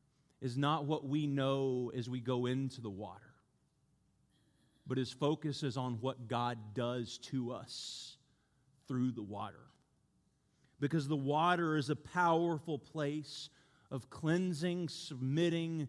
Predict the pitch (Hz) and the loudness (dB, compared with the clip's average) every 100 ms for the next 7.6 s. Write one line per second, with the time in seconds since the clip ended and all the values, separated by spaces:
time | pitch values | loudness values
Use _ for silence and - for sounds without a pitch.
0 | - - - 117 - 151 135 127 - 165 | -8 -18 -6 -4 -2 0 0 0 -4 2
1 | 165 165 151 143 135 - 190 190 165 170 | 4 4 4 2 -2 -2 -2 -2 -2 0
2 | 139 117 123 117 107 107 104 _ _ _ | -2 -2 -2 0 -2 -6 -14 _ _ _
3 | _ _ _ _ - 127 131 139 165 165 | _ _ _ _ -6 0 0 2 2 0
4 | - 165 - 156 147 143 - 127 120 135 | 0 -4 0 2 2 0 -4 -6 0 2
5 | 127 120 - - _ _ _ _ 156 139 | 2 -2 -8 -20 _ _ _ _ 2 4
6 | 127 127 120 101 _ _ _ _ - - | 2 -2 -6 -10 _ _ _ _ -14 -10
7 | 107 104 - - - | -10 -10 -16 -16 -18